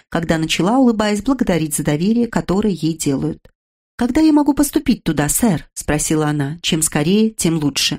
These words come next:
отвечал доктор. При этих словах лицо мистер Джозеф просияло неподдельной радостью. «Ступайте же, мистер Оридж подождет вас», отнеслась к ней мистерис Норбери. «Я знаю, у вас все в порядке,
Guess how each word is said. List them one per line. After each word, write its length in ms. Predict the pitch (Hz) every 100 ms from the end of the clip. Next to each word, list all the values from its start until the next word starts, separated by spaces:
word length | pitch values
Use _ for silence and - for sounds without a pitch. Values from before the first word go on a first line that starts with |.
| -
отвечал 440 | - 156 - 190
доктор. 440 | 156 135 - - - _ - -
При 140 | - 320
этих 180 | 311 -
словах 400 | 262 254 269 240
лицо 360 | 226 254 240 -
мистер 340 | 233 - 208
Джозеф 440 | 196 226 226 294 -
просияло 480 | - 247 196 214 247
неподдельной 680 | 220 - 180 170 185 180 175
радостью. 580 | 165 143 139 - - - _ _ _ _ _ -
«Ступайте 500 | - 302 339 320 -
же, 220 | 151 143 -
мистер 440 | 202 262 - 151 -
Оридж 440 | 175 151 151 - - -
подождет 480 | 247 175 131 123
вас», 280 | - - - _ _ - -
отнеслась 540 | 175 185 - 285 285
к 100 | -
ней 260 | 226 233 -
мистерис 460 | 160 170 - 185 -
Норбери. 480 | 147 - 139 - - - -
«Я 160 | 220 240
знаю, 280 | 226 220 208
у 60 | 196
вас 180 | 208
все 120 | - 220
в 60 |
порядке, 580 | - 254 269 196 - -